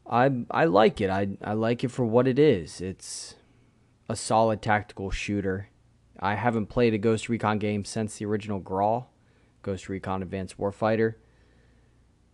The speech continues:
And, you know, and that was on the Xbox three sixty when there was very little on the Xbox three sixty, so I bought it. And I am a Gamefly member, so I Gameflyed this, if that is a verb.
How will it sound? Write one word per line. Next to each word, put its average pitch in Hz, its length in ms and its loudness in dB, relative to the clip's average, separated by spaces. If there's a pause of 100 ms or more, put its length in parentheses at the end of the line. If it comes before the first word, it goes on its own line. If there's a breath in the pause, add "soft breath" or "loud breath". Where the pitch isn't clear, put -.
(200)
And, 113 560 0 (640)
you 107 80 -8
know, 101 100 -4
and 107 200 -4
that 104 100 0
was 107 160 -2
on 107 80 0
the 107 80 0
Xbox 104 400 -2
three 110 160 -6
sixty 113 380 -4
when 101 160 -2
there 101 100 0
was 101 140 -4
very 110 220 2
little 117 300 4
on 98 140 0
the 95 80 -4
Xbox 90 440 -6
three 92 180 -10
sixty, 95 340 -12
so 90 240 -6
I 92 100 -4
bought 98 320 0
it. 90 160 -4 (220)
And 98 580 -6
I 110 540 0
am 110 160 -2
a - 20 0
Gamefly 117 500 2
member, 98 300 -2
so 104 180 -4
I 92 80 -2
Gameflyed 95 840 -4 (280)
this, 107 680 -2 (340 soft breath)
if 107 160 -14
that 82 160 -8
is 80 140 -10
a 87 60 -10
verb. 80 340 -8